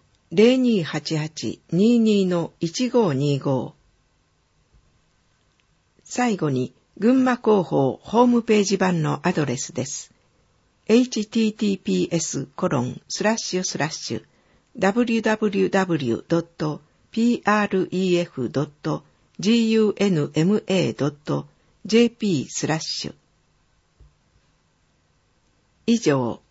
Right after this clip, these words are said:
インフォメーションお知らせでした。視覚に障害がある人のために、群馬広報の展示板、テープ板およびシーディー板、デイジーを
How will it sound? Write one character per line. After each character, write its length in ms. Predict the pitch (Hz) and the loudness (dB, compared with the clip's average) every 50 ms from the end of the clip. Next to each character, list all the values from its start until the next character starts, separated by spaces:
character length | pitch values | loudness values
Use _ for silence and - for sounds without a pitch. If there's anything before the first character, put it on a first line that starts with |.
| _ _ | _ _
イ 140 | - 208 240 | 2 2 2
ン 60 | 262 | 2
フ 180 | 262 - 262 247 | 0 -2 -4 0
ォ 40 | 233 | 2
メ 180 | 226 214 185 | 2 2 2
ー 40 | 170 | 0
シ 160 | - - - | -2 -4 -4
ョ 60 | 127 | -4
ン 180 | 127 117 110 - - _ - | -2 -4 -4 -6 -10 _ -10
お 80 | - | -8
知 180 | 151 - - 190 | -6 -4 -2 0
ら 100 | 180 170 | 0 -2
せ 180 | - - 160 143 | -2 -4 -6 -6
で 140 | 139 147 | -6 -8
し 180 | 139 - - - | -8 -8 -12 -14
た。 200 | - - 139 - _ _ _ _ _ _ _ _ _ _ _ _ _ _ _ - - _ _ - | -14 -16 -16 -16 _ _ _ _ _ _ _ _ _ _ _ _ _ _ _ -20 -20 _ _ -12
視 180 | - - - | -10 -8 -2
覚 280 | - 254 254 247 - 233 | 0 0 0 2 2 2
に 180 | 226 220 220 | 2 2 2
障 300 | 214 - 247 240 247 240 | 2 2 2 2 2 2
害 200 | 240 240 247 233 | 2 0 0 0
が 140 | 220 214 214 | 0 0 0
あ 60 | 220 | 0
る 120 | 220 180 165 | 0 -2 -2
人 260 | - - - 165 156 | -4 -4 -2 -2 -2
の 100 | 156 147 | -2 -2
た 160 | 147 151 143 | -2 -4 -4
め 140 | 143 135 127 | -2 -2 -4
に、 180 | 127 123 117 - _ _ _ _ _ _ | -4 -6 -8 -10 _ _ _ _ _ _
群 200 | - - 220 240 | -2 2 2 4
馬 160 | 262 254 247 240 | 4 4 2 0
広 320 | 247 - 214 214 202 - | 0 0 0 0 0 0
報 180 | - 131 143 139 | 0 0 0 0
の 260 | 131 127 135 - - _ - | 0 -2 -4 -4 -8 _ -4
展 240 | - 185 214 214 196 | 0 2 2 4 2
示 100 | 196 190 | 2 0
板、 320 | 190 170 151 147 156 156 - _ _ _ - | 0 -2 -2 -4 -6 -8 -10 _ _ _ -4
テ 160 | - 196 208 | -2 0 0
ー 60 | 214 | 0
プ 120 | 208 - 185 | 0 -2 -2
板 400 | 175 165 156 147 143 143 143 - | 0 -2 -2 -4 -4 -6 -8 -6
お 120 | - 151 170 | -4 0 2
よ 140 | 190 202 190 | 2 2 2
び 220 | 165 165 147 - | 0 0 -2 -2
シ 300 | - - - - 196 214 | -4 -6 -4 -2 -2 -2
ー 40 | 214 | 0
デ 80 | 196 196 | 0 0
ィ 60 | 185 | 0
ー 20 | 180 | 0
板、 300 | 165 165 151 143 135 - - _ - | 0 -2 -4 -6 -6 -10 -8 _ -2
デ 120 | 202 196 | -2 -2
イ 40 | 165 | -2
ジ 380 | 139 - - 82 78 - - _ _ _ _ _ _ _ _ _ _ _ - | -4 -6 -6 -6 -8 -8 -10 _ _ _ _ _ _ _ _ _ _ _ -4
ー 40 | |
を 200 | 139 147 - - | -4 -4 -4 -6